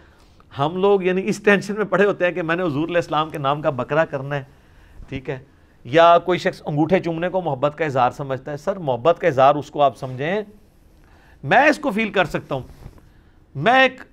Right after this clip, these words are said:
अदना सा इंसान हूँ, मुझे, मेरे साथ जो लोग अटैच हैं, मेरे लिए कोई खड़ा हो जाता है, मुझे तो बुरा लगता है,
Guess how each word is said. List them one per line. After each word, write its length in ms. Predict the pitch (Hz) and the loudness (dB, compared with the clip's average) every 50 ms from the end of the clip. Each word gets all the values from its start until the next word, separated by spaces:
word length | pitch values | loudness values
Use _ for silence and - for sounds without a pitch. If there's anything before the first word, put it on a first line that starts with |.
| _ _ - _ _ _ _ _ _ _ _ _ _ _ _ - | _ _ -20 _ _ _ _ _ _ _ _ _ _ _ _ 2
अदना 280 | 208 202 180 220 233 | 4 4 4 4 2
सा 120 | 208 156 185 | 2 0 -2
इंसान 360 | 160 139 117 123 104 92 90 | -4 -4 -6 -8 -10 -10 -10
हूँ, 100 | 95 117 - - _ _ _ _ _ - - - - - _ - _ _ _ _ _ _ - | -14 -18 -20 -20 _ _ _ _ _ -20 -20 -20 -20 -20 _ -20 _ _ _ _ _ _ -10
मुझे, 600 | - 131 139 170 185 143 170 247 277 285 269 254 214 | -8 -2 0 0 0 2 4 4 6 6 6 6 6
मेरे 260 | 185 196 208 226 233 | 4 6 6 6 4
साथ 200 | 226 240 226 170 170 | 6 6 6 6 6
जो 140 | 160 214 208 | 4 4 4
लोग 180 | 202 208 208 208 | 4 2 2 0
अटैच 500 | - 180 - - 180 190 196 185 190 - | -2 -4 2 4 6 6 6 4 2 -4
हैं, 180 | 123 92 80 - - _ _ _ _ _ _ _ _ _ _ _ _ _ _ _ _ _ _ _ | -12 -14 -16 -18 -20 _ _ _ _ _ _ _ _ _ _ _ _ _ _ _ _ _ _ _
मेरे 240 | 156 156 202 214 226 | 2 6 6 6 8
लिए 120 | 220 226 | 6 4
कोई 120 | 226 202 208 | 4 2 2
खड़ा 200 | - 185 202 208 | 2 4 6 8
हो 80 | 214 214 | 6 6
जाता 200 | 196 208 202 220 | 4 4 2 0
है, 60 | 220 | -2
मुझे 140 | 220 214 202 | -2 -2 -2
तो 60 | 233 220 | 0 4
बुरा 200 | 196 247 277 285 | 6 6 6 8
लगता 300 | 269 240 185 143 - 135 | 6 4 2 0 -4 -10
है, 100 | 123 - | -12 -12